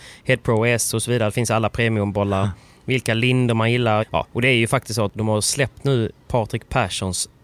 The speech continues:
Speaker 1: favoritpaket. Så att jag har satt ihop ett eget paket. Ja, ja.
Speaker 2: Vad har du
Speaker 1: Så
Speaker 2: för paket?
Speaker 1: vägen till. Ja, men, eh, i mitt paketes så har jag,
Speaker 2: <laughs>
Speaker 1: ehm,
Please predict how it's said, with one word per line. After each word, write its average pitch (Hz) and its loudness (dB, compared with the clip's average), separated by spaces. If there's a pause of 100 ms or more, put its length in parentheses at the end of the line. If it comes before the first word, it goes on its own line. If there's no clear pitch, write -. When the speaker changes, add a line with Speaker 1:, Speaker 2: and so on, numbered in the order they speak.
Speaker 1:
favoritpaket. 113 -2
Så - -4
att - -6
jag 120 2
har 107 4
satt 120 -2
ihop 127 0
ett 120 0
eget 113 0
paket. 120 -2 (280)
Ja, 101 2 (220)
ja. - -8
Speaker 2:
Vad 165 2
har 175 4
du 147 2
Speaker 1:
Så 120 2
Speaker 2:
för 120 2
paket? 127 -2
Speaker 1:
vägen 143 4
till. 131 -2 (100)
Ja, - -6
men, 214 2
eh, 202 4
i 190 4
mitt 220 2
paketes 185 2
så - 2
har 156 4
jag, 135 4
Speaker 2:
<laughs> - -
Speaker 1:
ehm, 127 4